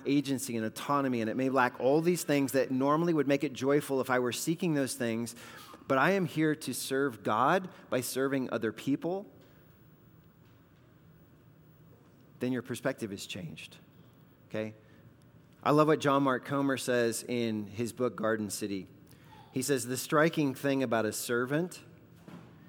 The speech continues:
is that they exist to make others' lives better." And if we can walk into work saying, "God, you've shifted my perspective. I'm, I'm really more like a servant here than just an employee or a boss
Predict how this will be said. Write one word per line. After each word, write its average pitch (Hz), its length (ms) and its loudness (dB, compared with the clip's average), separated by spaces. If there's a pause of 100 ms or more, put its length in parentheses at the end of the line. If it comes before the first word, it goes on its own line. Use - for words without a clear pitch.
(140)
is 107 160 -4
that 127 260 0
they 120 100 2
exist 120 460 -2
to 131 60 -4
make 113 300 -2
others' 117 380 -2
lives 107 380 -2
better." 143 400 -2 (1500)
And 127 140 0
if 117 120 -6
we 156 120 2
can 156 160 0
walk 135 260 2
into 135 160 0
work 117 380 0
saying, 110 520 -4 (300)
"God, 123 280 0
you've 123 180 -2
shifted 151 420 -4
my 117 160 -2
perspective. 110 640 -4
I'm, 113 300 -2 (280)
I'm 123 180 -2
really 156 320 2
more 131 460 -2
like 113 340 -2
a 110 80 -4
servant 139 580 -4
here 104 380 -2
than 113 200 -4
just - 400 -4
an 135 120 -4
employee 131 680 -2
or 107 180 -6
a 101 40 -6
boss 107 760 -2